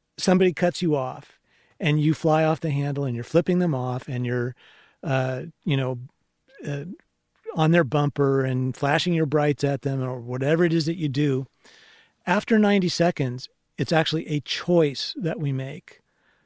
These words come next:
to continue that behavior. So I can think, uh, especially, I, I was on the road with David Byrne for a year, and there was a guy in that band that just rubbed me the wrong way.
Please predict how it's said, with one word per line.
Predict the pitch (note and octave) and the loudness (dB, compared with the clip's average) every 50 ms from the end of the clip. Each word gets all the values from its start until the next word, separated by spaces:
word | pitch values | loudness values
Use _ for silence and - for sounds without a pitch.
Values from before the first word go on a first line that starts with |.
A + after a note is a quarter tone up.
| _ - | _ -4
to | - C3 | -4 -2
continue | - - C#3+ - - D3 D3 C#3 C#3 C3+ | 0 0 0 2 2 2 2 2 2 0
that | B2+ B2 D3+ | -2 -4 -6
behavior. | B2+ C3 B2+ A2 A#2+ B2 B2 - D#3 - _ _ _ _ _ _ _ _ _ _ _ _ _ _ _ _ - | -6 -8 -8 -8 -8 -10 -12 -14 -20 -20 _ _ _ _ _ _ _ _ _ _ _ _ _ _ _ _ -10
So | - - D3 D3+ D3 D3 C#3+ C3+ B2 _ _ _ _ _ - | -2 2 4 6 6 6 2 0 -2 _ _ _ _ _ 0
I | E3 E3+ F#3+ | 2 2 2
can | - - F3+ E3+ | 4 2 2 2
think, | D#3+ - F#3 F#3+ G3+ - - - _ _ _ _ _ _ - | 2 2 0 0 0 -2 -6 -16 _ _ _ _ _ _ -2
uh, | - D3+ D3 C#3+ C#3+ C#3 C#3 C3+ D3 - _ _ _ _ _ - | 2 2 4 4 2 2 0 -2 -6 -8 _ _ _ _ _ -10
especially, | C#4 C#3+ - - - G3+ G3 - - G3 E3+ | -6 -6 -2 2 2 2 2 2 2 0 0
I, | E3+ - E3+ F#3 - F3+ F3 | 0 -4 -6 -6 -2 0 2
I | |
was | F#3 F#3 F#3 | 4 6 6
on | F#3 F3 E3+ | 6 6 6
the | E3 D#3+ | 4 4
road | D3 D#3 D#3 D#3 D3 | 4 4 4 4 4
with | D3+ C3 | 0 -2
David | A2 D3 C#3+ C#3 C#3+ B2 | 0 0 0 0 -2 -4
Byrne | A2 B2 A#2+ B2 B2 - | -6 -6 -6 -6 -6 -8
for | - D3+ | -10 -12
a | D#3 | -14
year, | F3 F3+ E3 - - - _ _ _ _ _ _ _ _ _ _ _ _ _ _ _ _ - | -12 -14 -14 -14 -16 -20 _ _ _ _ _ _ _ _ _ _ _ _ _ _ _ _ -2
and | C#3+ C#3 C#3+ C#3+ C#3+ C#3 C#3 C#3 C#3 C3+ - - - _ _ _ _ _ _ _ _ _ _ _ _ _ _ _ _ _ | 0 2 2 2 2 2 2 0 0 -2 -4 -10 -20 _ _ _ _ _ _ _ _ _ _ _ _ _ _ _ _ _
there | - D#3 A#2+ C#3 C#3+ D3 | -10 -2 2 2 4 4
was | D3 D3+ C#3+ D#3 | 4 2 2 0
a | |
guy | C3+ A#2 D3 C#3 C#3 C#3+ D3+ | -2 -2 -2 -2 0 0 0
in | D#3 G3+ E3 C3+ C3+ | -2 -2 -4 -4 -4
that | C3+ C3 C3 A#2 | -4 -6 -6 -8
band | - C3+ C3 C3 B2+ C3 C3 C3+ - - _ _ _ - - | -6 -6 -4 -4 -4 -6 -8 -10 -12 -16 _ _ _ -10 -8
that | C#3+ C#3 D3 D3 A2+ - | -8 -6 -8 -8 -12 -12
just | - - C3+ C#3+ C3+ C3+ C3 - - - - | -8 -4 0 0 0 0 0 -4 -6 -8 -8
rubbed | D4 F3 C#3+ C#3+ C#3 C#3 B2+ A#2+ - - | -10 -8 -6 -6 -6 -6 -8 -8 -8 -6
me | B2+ B2 B2 B2+ B2 B2 C#3 F4 | -6 -4 -4 -6 -6 -8 -10 -10
the | F4 E3+ A2 A#2 A#2+ | -12 -10 -10 -8 -8
wrong | A2+ A2+ A#2 A#2 A#2 A2+ A#2 A#2 | -8 -8 -8 -8 -8 -8 -10 -10
way. | A#2 B2 - - - | -12 -14 -16 -18 -20